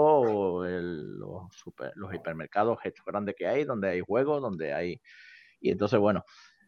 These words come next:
eh, es lo que nos ha tocado. Aún así, eh, por lo menos han elegido karate y tienen, digamos que,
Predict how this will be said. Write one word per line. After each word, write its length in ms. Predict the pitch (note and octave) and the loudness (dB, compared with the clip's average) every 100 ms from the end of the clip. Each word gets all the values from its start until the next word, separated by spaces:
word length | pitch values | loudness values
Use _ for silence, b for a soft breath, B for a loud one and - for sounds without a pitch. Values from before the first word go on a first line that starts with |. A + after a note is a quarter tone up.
| _ | _
eh, 520 | - A2+ A2+ G2+ G2 G2+ | 6 8 8 8 4 4
es 60 | |
lo 100 | A#2 | 2
que 100 | A#2 | 4
nos 100 | A2+ | 6
ha 120 | B2 | 6
tocado. 520 | A#2+ - A#2+ G2 E2+ - _ _ | 4 6 6 6 0 -10 _ _
Aún 260 | B2+ B2+ B2 | 4 6 6
así, 640 | B2 - D#3+ D#3+ F#3 - _ _ _ - | 2 4 8 8 8 0 _ _ _ -4
eh, 840 | C3+ A#2+ A2+ G#2+ G#2+ G2+ F#2+ F2 - - | 2 4 4 2 0 0 -2 -4 -8 -2
por 120 | A2+ | 0
lo 80 | A2 | 2
menos 220 | A#2+ B2+ | 2 4
han 140 | B2+ | 4
elegido 420 | B2+ B2 C#3 A#2+ | 4 2 2 0
karate 480 | A#2+ A#2+ A#2+ B2 C#3 _ _ _ _ | 2 2 2 -4 -12 _ _ _ _
y 140 | E2+ F#2 | -14 -10
tienen, 640 | G2+ A2 G#2 G2+ G2 F#2+ | -4 -4 -2 -4 -6 -6
digamos 320 | F2+ A2 B2 B2+ | -2 2 2 2
que, 260 | C#3 - | -2 -4